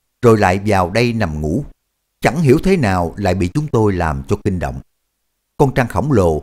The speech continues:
hơi chững lại một chút, rồi bất thình lình thốc ra một luồng gió xoáy tanh nồng, trườn tới cái đám nham thạch hình nắm.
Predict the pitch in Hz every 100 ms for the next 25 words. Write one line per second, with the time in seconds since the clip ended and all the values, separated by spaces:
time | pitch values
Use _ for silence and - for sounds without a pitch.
0 | - 127 117 - 110 139 80 73 - 175
1 | - _ _ - 113 107 101 95 - 226
2 | - 107 101 95 80 _ _ - 202 -
3 | 120 107 95 101 85 78 98 147 - 131
4 | 202 135 101 82 64 - _ _ - 131
5 | 107 87 104 143 202 - _ - 143 131
6 | 190 160 123 110 90 - - 92 78 92